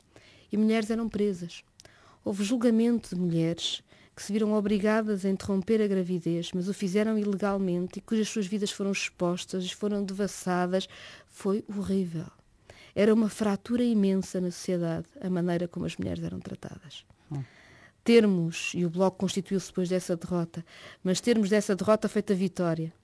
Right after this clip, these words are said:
Speaker 1: de conseguir juntar mais força, mais capacidade de discutir o tema, e hoje as mulheres poderem interromper voluntariamente a gravidez em condições de segurança em Portugal, sarou uma ferida.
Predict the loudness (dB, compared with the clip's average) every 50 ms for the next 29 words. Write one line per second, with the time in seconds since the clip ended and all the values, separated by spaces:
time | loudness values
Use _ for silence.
0 | _ _ _ -20 -20 -20 -20 -20 _ -4 -2 0 0 0 0 -2 -2 -2 0 0
1 | 0 0 0 0 2 2 2 2 2 2 2 0 -2 -4 -4 -2 -2 0 -2 -2
2 | -4 -6 -6 -4 -2 0 0 -2 -2 -4 -4 -4 -4 -4 -2 -2 2 2 2 2
3 | 2 0 -4 -6 -6 -8 -8 -8 -4 -4 -2 -2 -2 -2 0 0 0 2 0 -2
4 | -4 -6 -12 _ -20 -20 -20 -20 -20 -20 -20 -20 _ -4 0 4 6 6 6 6
5 | 4 2 0 -2 0 0 2 2 2 0 -2 -4 -6 -4 -2 0 0 0 0 -2
6 | -2 -4 -4 -4 -2 -2 0 -2 -2 0 -2 -2 -2 -2 0 0 0 0 0 -2
7 | -2 -4 -4 -2 -2 0 0 0 0 -2 -2 -2 -2 -2 -2 -2 -2 -2 -2 -2
8 | -4 -6 -8 -8 -4 -2 0 0 0 0 -2 -4 -6 -8 -6 -6 -6 -6 -8 -10
9 | -10 -6 -6 -4 -4 -6 -6 -10 -14 _ _ _ _ _ _ -20 -20 -20 -20 -20
10 | -20 -20 _ _ _ _ _ _ _ _ _ _ _ _ _ -18 -6 0 2 2
11 | 4 4 2 0 -2 -2 -2 -2 -2 -2 -4 -8